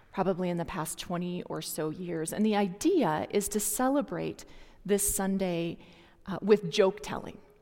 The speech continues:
So something like a church comedy festival. And the idea might have been based originally on something like laughing at death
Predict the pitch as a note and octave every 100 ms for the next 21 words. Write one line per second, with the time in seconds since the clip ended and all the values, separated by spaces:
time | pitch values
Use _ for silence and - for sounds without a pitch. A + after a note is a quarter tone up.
0 | _ _ _ _ _ _ _ _ _ _
1 | - - G#3+ G#3+ A#3 B3 A3 F#3+ - F#3+
2 | - G#3 F#3 - - - - - _ -
3 | G3 F#3 F3 - - - - - - -
4 | - _ - _ _ _ _ _ _ _
5 | _ - - - - B3 C#4+ D4+ C4 G#4+
6 | A4+ E4+ D4+ D#4 C4+ C4+ G3+ B3 A3 G3+
7 | G3 A3+ - G3 E3+ G#3+ G3+ A3+ F3+ D#3
8 | D#3+ D#3 - F3+ F#3 - G3+ G#3 G3 E3+
9 | - - - - F3 F#3+ G3 - F#3+ -
10 | D#3 - - - - -